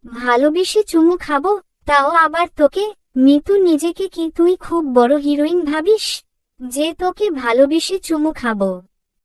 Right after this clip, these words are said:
ভাইয়া ওঠার সাথে আমি ও উঠে বসে টেবিল ল্যাম্পটা জ্বালিয়ে দিলাম। তারপর মিনমিন করে বললাম, "যদি ভালোই না বাসো তাহলে বারবার কেন এত কাছে আসো যন্ত্রণা দেওয়ার জন্য?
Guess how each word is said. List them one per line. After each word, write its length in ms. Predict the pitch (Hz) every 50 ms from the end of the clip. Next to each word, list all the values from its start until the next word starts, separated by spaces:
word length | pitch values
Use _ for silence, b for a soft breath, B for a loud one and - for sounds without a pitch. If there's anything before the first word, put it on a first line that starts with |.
| _ - 233
ভাইয়া 480 | 220 233 240 254 254 254 269 302 339 359
ওঠার 320 | 349 330 - - 370 381
সাথে 440 | 359 - - 285 254 254 - - 339
আমি 320 | 330 294 277 277 311 320 302
ও 180 | 277 262 247
উঠে 240 | 277 285 - 339 349
বসে 360 | 294 262 254 240 - 330 349
টেবিল 340 | 330 - 285 262 254 294 320
ল্যাম্পটা 540 | 339 302 269 240 226 226 247 - - 320 339
জ্বালিয়ে 400 | 294 277 262 247 247 262 269 269
দিলাম। 460 | 240 247 240 226 214 196 190 175 175 _ _ _ _ _ _ _ _ _ _ _ _ _ _ _ -
তারপর 560 | 285 285 277 269 285 - - 339 349 370 359
মিনমিন 500 | 330 302 277 269 277 277 294 330 349 359
করে 300 | 349 311 277 269 294 320
বললাম, 540 | 294 262 254 247 247 247 254 247 226 254 302 _ _ _ _ _ - 247
"যদি 340 | 226 254 269 277 302 349 359
ভালোই 400 | 311 277 269 254 254 302 339 359
না 180 | 359 330 320 330
বাসো 360 | 269 254 - - - - 339
তাহলে 460 | 330 285 262 240 262 294 311 339 339
বারবার 440 | 302 254 233 220 220 220 262 294 311
কেন 320 | - - 302 285 302 320
এত 240 | 294 254 233 - 294
কাছে 400 | 302 - 285 285 285 - - 330
আসো 340 | 302 269 247 - - 330 330
যন্ত্রণা 520 | 269 262 233 214 214 - 277 294 311 330
দেওয়ার 360 | 320 285 277 262 254 269 277
জন্য? 380 | 262 302 311 320 320 349 403 403